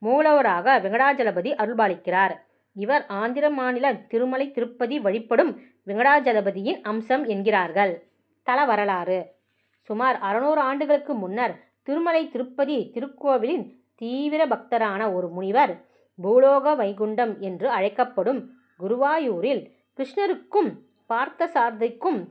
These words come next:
தனித்தனி கோவில்கள் இருப்பதை கண்டார். அதோடு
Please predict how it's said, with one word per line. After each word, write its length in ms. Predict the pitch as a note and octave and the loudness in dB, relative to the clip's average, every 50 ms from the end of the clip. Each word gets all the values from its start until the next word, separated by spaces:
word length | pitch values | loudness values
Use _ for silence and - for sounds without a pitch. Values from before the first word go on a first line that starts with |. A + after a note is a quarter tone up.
| _ | _
தனித்தனி 520 | _ G#3 G#3 B3 C#4 C4+ - D4 C#4 C4+ C4 | _ -6 -6 -6 -8 -8 -6 -6 -6 -6 -6
கோவில்கள் 560 | - G3+ G3+ G3+ G3+ F#3 E3 - B3+ C#4+ A#3 | -6 -4 -2 -2 -2 -4 -2 -2 -2 -2 -2
இருப்பதை 340 | G3+ G3 G3+ F#3+ F#3 A3+ - | -4 -4 -4 -2 -2 -2 -2
கண்டார். 440 | - A#3+ A#3+ A#3+ A#3+ A3+ G3+ E3+ - - _ _ _ _ _ _ _ _ _ _ _ _ _ _ _ _ _ - | -2 -4 -2 2 2 2 2 0 -2 -10 _ _ _ _ _ _ _ _ _ _ _ _ _ _ _ _ _ -6
அதோடு 460 | G#3 G3+ F#3+ F#3+ F#3+ F3+ F#3 A#3+ D4+ | -4 -2 0 0 0 2 4 4 4